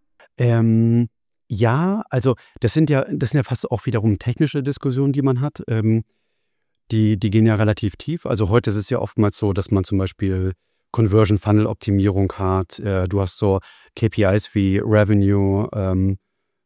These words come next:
ähm, On-Spend Money, äh, diese ganzen Sachen, die da, die dahinter sind.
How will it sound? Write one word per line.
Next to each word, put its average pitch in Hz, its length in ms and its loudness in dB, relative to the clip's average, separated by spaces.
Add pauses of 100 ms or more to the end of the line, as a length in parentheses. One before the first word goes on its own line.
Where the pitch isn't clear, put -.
ähm, 95 480 -2
On-Spend 107 460 -2
Money, 104 520 2
äh, 113 100 -6
diese 110 200 0
ganzen 107 300 2
Sachen, 107 280 0
die 98 120 0
da, 98 260 -2
die 98 140 -4
dahinter 110 380 -2
sind. 147 260 -2